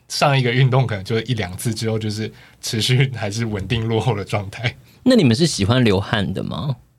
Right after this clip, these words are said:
Speaker 1: 就是在冷气房里面流汗，OK 啊。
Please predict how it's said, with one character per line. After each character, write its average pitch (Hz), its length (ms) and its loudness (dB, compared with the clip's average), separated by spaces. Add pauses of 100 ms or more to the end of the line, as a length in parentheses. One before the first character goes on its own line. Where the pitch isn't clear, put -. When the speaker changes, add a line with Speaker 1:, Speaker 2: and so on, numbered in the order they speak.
(120)
Speaker 1:
就 170 100 -4
是 170 180 -2
在 143 220 2
冷 107 220 -2
气 123 120 -2
房 101 240 -4
里 95 80 -6
面 131 120 0
流 98 100 -6
汗， 107 160 -2 (120)
OK 104 240 -8
啊。 104 140 -2